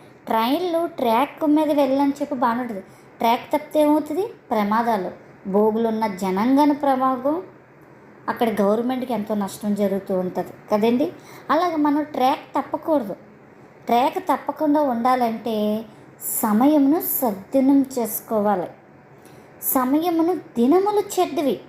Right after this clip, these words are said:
కదా, దినములు చెడ్డవి అంటే ఈ, ఈ మాటను పెట్టి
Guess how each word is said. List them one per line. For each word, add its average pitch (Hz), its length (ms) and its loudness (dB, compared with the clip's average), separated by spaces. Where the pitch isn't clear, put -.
కదా, 302 160 0
దినములు 370 720 2
చెడ్డవి 294 460 -2
అంటే 220 360 -2
ఈ, 277 300 4
ఈ 269 120 4
మాటను 294 420 0
పెట్టి 269 500 -2